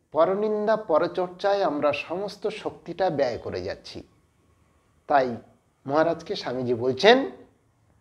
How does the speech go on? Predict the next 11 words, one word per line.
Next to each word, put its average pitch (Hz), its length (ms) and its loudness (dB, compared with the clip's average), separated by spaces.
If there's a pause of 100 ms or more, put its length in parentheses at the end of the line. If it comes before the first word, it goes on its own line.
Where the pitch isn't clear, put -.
(600)
যে 175 160 10
ওগুলোর 226 380 10
দিকে 254 200 4
ফিরে 254 300 2
তাকাবে 226 400 6
না, - 220 -4 (2250)
ওরা 202 180 10
নিজেদের 220 800 6 (1200)
কাজের 175 400 8
বেলায় 214 240 6
অষ্টরম্ভা, 131 840 -2